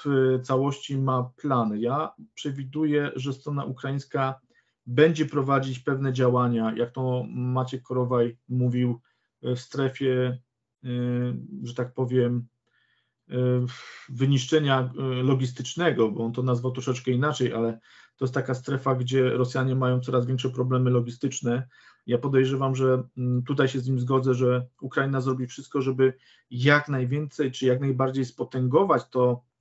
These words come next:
e, wyniszczanie tej logistyki w tych strefach przyfrontowych, czy nawet, e, już na samych, e, liniach zerowych, e,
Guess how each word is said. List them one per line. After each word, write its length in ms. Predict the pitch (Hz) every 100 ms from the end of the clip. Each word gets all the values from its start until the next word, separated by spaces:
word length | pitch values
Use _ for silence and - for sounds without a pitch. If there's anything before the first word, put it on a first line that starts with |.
| -
e, 260 | 123 123
wyniszczanie 600 | 117 131 131 - 139 135
tej 180 | 123 123
logistyki 800 | 123 120 120 - 127 123 120 123 - _ _
w 140 | _ -
tych 200 | 135 127
strefach 460 | - 139 139 131
przyfrontowych, 680 | - - - 135 127 135 131
czy 140 | 127 131
nawet, 320 | 123 123 127
e, 40 |
już 360 | 127 131 131 127
na 140 | 135
samych, 440 | 127 135 131 127 135
e, 40 |
liniach 560 | 127 135 143 117 113 -
zerowych, 640 | 117 120 117 107 139 - _ - - _ _
e, 80 | 120